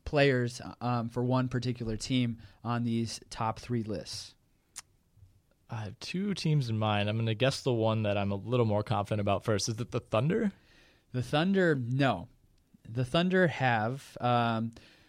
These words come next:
Speaker 1: Kevin Durant is third in scoring, but unfortunately Westbrook is outside of the top five.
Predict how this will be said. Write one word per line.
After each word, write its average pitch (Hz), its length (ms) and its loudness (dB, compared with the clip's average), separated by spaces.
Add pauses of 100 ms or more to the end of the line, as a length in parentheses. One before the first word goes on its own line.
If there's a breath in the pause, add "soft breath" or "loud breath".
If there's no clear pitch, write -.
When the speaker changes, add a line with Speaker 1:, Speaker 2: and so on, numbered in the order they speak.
(640 soft breath)
Speaker 1:
Kevin 160 220 2
Durant 147 380 6
is 135 180 0
third 160 280 6
in 143 80 2
scoring, 127 460 0
but 123 100 2
unfortunately 127 720 2
Westbrook 127 500 0
is 107 80 -4
outside 123 460 0
of 110 100 -2
the 107 80 -6
top 104 300 -6
five. 87 520 -6